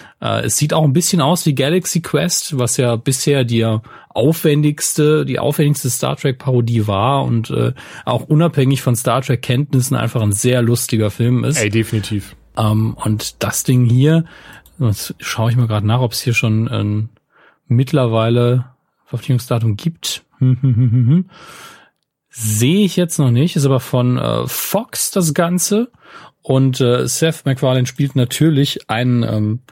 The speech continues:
Speaker 1: Raumschiffkapitän, aber wie wir direkt am Anfang erfahren, und, äh, da muss man auch sagen, sehr viele bekannte Gesichter dabei, also bekannte T-V-Gesichter, äh,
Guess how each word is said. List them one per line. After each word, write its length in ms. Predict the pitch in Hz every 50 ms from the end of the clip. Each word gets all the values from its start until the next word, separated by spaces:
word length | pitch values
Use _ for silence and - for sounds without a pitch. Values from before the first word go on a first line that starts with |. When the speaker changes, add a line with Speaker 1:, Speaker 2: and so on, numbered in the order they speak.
| _ _ _
Speaker 1:
Raumschiffkapitän, 840 | 117 139 196 180 - 143 - - 113 - 113 104 - 120 127 135 143
aber 480 | - 123 135 147 127 120 123 143 139 127 - _ _ - - - _ _ _ _ _ _ _ - -
wie 140 | 127 131
wir 80 | 135 143
direkt 320 | 135 135 135 147 156 -
am 140 | - 139 127
Anfang 380 | 117 123 160 165 - 185 160 -
erfahren, 520 | 127 - - - 135 135 123 117 127 143
und, 220 | 135 127 123 - - - - - - - - - -
äh, 240 | - 117 120 120 120
da 80 | 120
muss 140 | 131 147 143
man 80 | 180 147
auch 40 | 139
sagen, 280 | 151 143 131 131 131 131
sehr 400 | 127 113 110 123 139 165 175 165
viele 320 | - - 170 151 143 139
bekannte 540 | 127 131 123 - - - 135 147 - 151 127
Gesichter 500 | 123 117 110 117 123 - - - 117 104
dabei, 460 | 101 101 95 95 90 90 98 127 131
also 240 | 123 110 110 107 101
bekannte 420 | - - - - 110 117 - 120
T-V-Gesichter, 920 | - - 107 - - 117 120 113 113 101 107 104 104 - - 120 113 135 131 - - - - - - - - - - - _ -
äh, 340 | - 117 113 113 117 123